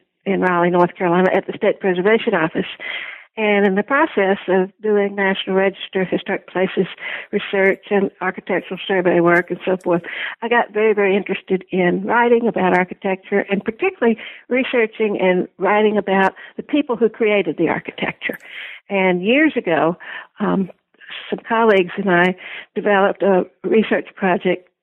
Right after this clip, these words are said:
that was funded by the National Endowment for the Humanities to stu-, to produce the book called Architects and Builders in North Carolina: A History of the Practice of Building.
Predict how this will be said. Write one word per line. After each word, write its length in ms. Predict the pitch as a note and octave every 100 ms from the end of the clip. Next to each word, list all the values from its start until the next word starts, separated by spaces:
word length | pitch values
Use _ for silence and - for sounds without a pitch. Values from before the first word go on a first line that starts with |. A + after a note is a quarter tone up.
| -
that 160 | -
was 160 | F3 F3 - -
funded 380 | F#3+ F3+ F3 F#3
by 220 | D#3 F3
the 100 | F3
National 420 | F3 F3 - F3
Endowment 380 | F3+ F3 F3 - -
for 100 | E3+
the 80 |
Humanities 680 | E3+ F#3 F#3+ B3 G#3+ - - - - - - - - - -
to 120 | B3 A3+ -
stu-, 260 | A#3 G#3+ - _ -
to 120 | A3
produce 320 | - A3+ A#3+ -
the 60 | A#3
book 320 | G3 G3 -
called 280 | G3 F3 F3
Architects 600 | F#3+ A3 A#3 A3+ G#3 -
and 160 | G3+ F3+
Builders 420 | G3 F#3+ F#3 E3+ -
in 120 | F#3
North 200 | F3+ F3+ -
Carolina: 460 | F3+ F3 F#3+ F3+ E3 - - - -
A 40 | G#3
History 400 | A#3+ - G#3+ G3+
of 120 | G3+
the 100 | G3+
Practice 420 | G3+ F3 E3+ - G3+
of 120 | F#3
Building. 380 | B3+ B3 F3